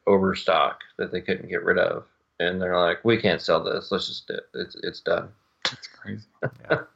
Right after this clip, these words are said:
Speaker 3: Yeah. So hopefully they don't, you know,
Speaker 2: Well.
Speaker 3: they don't change their mind on this, but they've put in, like, billions of dollars into this thing. So hopefully they don't. And they're expecting,
Speaker 2: Hmm.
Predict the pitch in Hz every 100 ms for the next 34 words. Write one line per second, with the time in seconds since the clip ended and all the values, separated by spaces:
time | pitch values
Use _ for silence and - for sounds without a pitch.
0 | _ _ 104 104 - _ 127 117 139 135
1 | 127 123 113 113 - _ 120 98 95 92
2 | - - - - 139 123 110 - 131 104
3 | 101 98 104 101 98 98 95 - 110 _
4 | _ - 131 - 247 202 123 110 107 95
5 | 90 123 131 113 107 98 92 104 101 95
6 | 90 92 90 90 90 _ _ 92 90 90
7 | _ _ _ _ _ _ - - 107 101
8 | 98 92 92 90 _ _ _ _ _ _
9 | _ _ _ _ - _ _ _ _ _
10 | 139 131 120 98 98 101 95 95 _ 113
11 | 107 107 - - 131 - 120 110 120 101